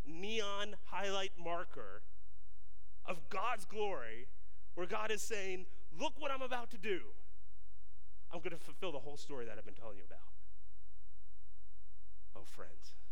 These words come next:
when we work, look to Jesus Christ and we worship him, we don't just worship a Savior that did one isolated act in history on a cross, although that is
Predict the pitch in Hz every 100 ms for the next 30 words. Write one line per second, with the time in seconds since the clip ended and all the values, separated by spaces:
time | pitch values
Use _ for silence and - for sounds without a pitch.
0 | - - - - - - - - - -
1 | 120 120 135 156 131 131 143 147 - -
2 | 143 131 127 123 120 120 135 117 - -
3 | - - 147 156 139 175 196 202 147 120
4 | 110 107 - - - - - - 160 202
5 | 226 233 254 214 185 202 196 - 156 -
6 | 202 196 160 143 139 143 147 - - -
7 | - - - 190 190 185 - 156 190 220
8 | 214 185 196 185 190 180 160 - 165 160
9 | 131 - - - - - - - 131 -
10 | 185 - 160 147 - 165 135 - 147 165
11 | 160 165 170 160